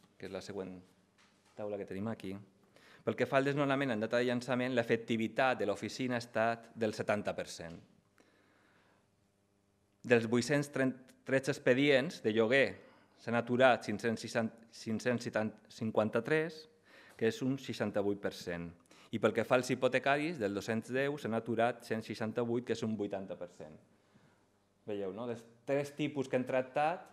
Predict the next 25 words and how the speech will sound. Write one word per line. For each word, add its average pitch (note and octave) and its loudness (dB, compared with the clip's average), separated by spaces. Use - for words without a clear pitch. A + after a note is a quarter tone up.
dels A2 -6
expedients A#2+ -2
hipotecaris B2 0
hem A2+ -2
tingut A#2 -4
una A2 -2
taxa A#2+ -2
d'èxit G#2 -4
del G2+ 0
vuitanta G#2 0
per A#2+ -2
cent, G3 -6
amb A#2 0
els A2+ 0
lloguers A#2+ 0
del G#2 -2
seixanta-vuit G#2+ -6
per B2 -4
cent C#3+ -10
i G#2 -8
en G2 -8
ocupacions G2 -10
il·legals G#2 -4
del A2+ -6
ses-, - -12